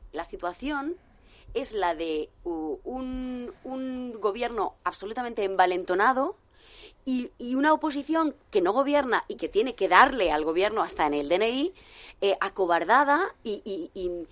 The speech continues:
y temerosa de, de dar un movimiento en falso,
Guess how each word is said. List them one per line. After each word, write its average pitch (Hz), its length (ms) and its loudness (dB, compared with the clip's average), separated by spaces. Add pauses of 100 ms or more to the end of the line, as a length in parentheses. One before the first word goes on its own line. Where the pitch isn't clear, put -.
y 220 120 -14
temerosa 233 840 4
de, 202 360 2
de 180 280 2
dar 226 220 6
un 262 160 -2
movimiento 254 560 -2
en 196 100 -4
falso, - 480 -4